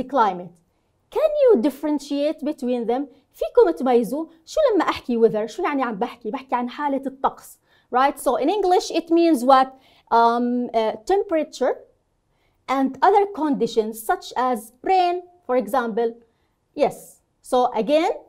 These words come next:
weather, which means حالة الطقس، على الأغلب بتكون لفترة قصيرة.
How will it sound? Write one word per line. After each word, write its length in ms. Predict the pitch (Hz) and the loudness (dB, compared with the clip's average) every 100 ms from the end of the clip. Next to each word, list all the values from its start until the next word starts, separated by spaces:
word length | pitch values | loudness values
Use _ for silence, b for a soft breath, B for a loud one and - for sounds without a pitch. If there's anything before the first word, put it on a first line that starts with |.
| _ _ _ _ _ _ _ | _ _ _ _ _ _ _
weather, 460 | 254 349 392 392 294 | 0 4 4 2 0
which 260 | 302 - | -4 -4
means 260 | 330 330 - | -2 -2 -4
حالة 320 | - 320 320 | -4 -4 -4
الطقس، 400 | 285 - - - | -6 -4 -6 -2
على 100 | 269 | -2
الأغلب 340 | 285 285 269 | 0 0 -2
بتكون 600 | 208 - 262 262 262 262 - | -4 -8 -4 -4 -4 -10 -10
لفترة 380 | 240 269 262 247 | -4 -4 -4 -6
قصيرة. 440 | 254 254 202 - | -6 -6 -6 -6